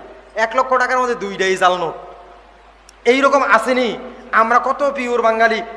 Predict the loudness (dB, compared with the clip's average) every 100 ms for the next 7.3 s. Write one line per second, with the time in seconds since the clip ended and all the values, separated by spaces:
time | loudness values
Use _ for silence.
0 | -6 2 2 2 -2 0 0 -2 -6 -6
1 | -4 -6 -4 -4 -4 -4 -2 -2 -2 2
2 | 4 4 4 -8 -12 -16 -6 2 4 4
3 | 4 2 0 -2 0 0 -2 -4 -2 0
4 | 0 -2 -2 -6 -4 -4 -4 -12 -16 -14
5 | -8 -2 -2 -2 -2 0 0 -4 -16 -20
6 | -6 -2 0 4 4 4 2 4 4 0
7 | 2 2